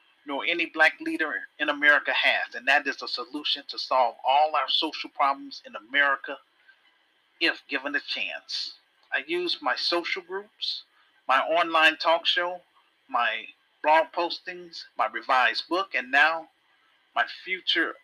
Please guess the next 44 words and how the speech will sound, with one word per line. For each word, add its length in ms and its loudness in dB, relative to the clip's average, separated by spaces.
urban 280 0
Christian 440 -4
film 300 -4
to 100 -8
promote 400 -6
my 140 -2
vision 400 -2
and 140 0
plan. 200 2
This 180 -12
is 100 -12
my 140 6
last 420 6
attempt 320 -6
to 80 -4
try 180 0
to 100 -4
do 120 -10
something 320 -4
positive 520 0
for 80 -18
my 220 -2
racial 340 2
group 220 -14
in 80 -12
America. 520 -8
And 160 -4
this 180 -4
is 140 -6
what 140 4
I 100 2
wanna 280 -2
be 120 -6
remembered 580 -6
for, 200 -8
trying, 500 2
not 180 2
just 200 0
sitting 180 -2
up 120 -4
here 120 -2
complaining 680 -4
about 340 -6
it. 200 -10